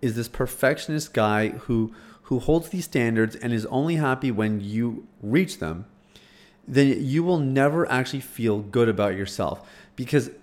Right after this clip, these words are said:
true self-worth is crystallized by the affection of the authorities in our life.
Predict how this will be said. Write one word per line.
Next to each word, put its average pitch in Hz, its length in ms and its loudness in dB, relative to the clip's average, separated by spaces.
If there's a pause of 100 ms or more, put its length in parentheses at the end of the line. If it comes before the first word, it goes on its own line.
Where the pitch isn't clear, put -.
(240)
true 185 520 2
self-worth 127 1040 2 (1040)
is 131 300 2 (420)
crystallized 113 1120 2 (500)
by 117 160 4
the 117 140 2
affection 110 880 -2 (480)
of 110 120 0
the 110 120 2
authorities 123 580 2
in 101 100 -2
our 101 120 2
life. 90 420 -4